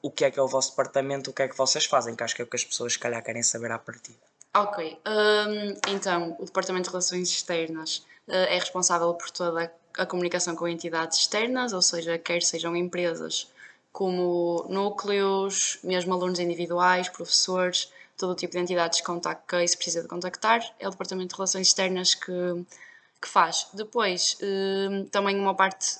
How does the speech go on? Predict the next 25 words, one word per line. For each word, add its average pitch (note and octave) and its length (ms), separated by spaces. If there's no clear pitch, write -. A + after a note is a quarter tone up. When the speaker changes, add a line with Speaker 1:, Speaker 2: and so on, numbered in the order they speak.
Speaker 2:
muito F#3+ 220
importante F#3 300
do F#3 60
nosso F#3 200
departamento F#3+ 440
é F3+ 220
a F3+ 40
criação F3+ 340
do E3+ 80
plano F3 220
de F3 40
atividades. F3+ 600
Quase F#3 240
todas F#3+ 200
as F3+ 80
atividades F3+ 560
da F#3 160
Ace F3+ 120
são F3+ 140
pensadas F3 460
pelo E3 400
Departamento E3+ 380
de - 40
Relações F3+ 320
Externas, B3 540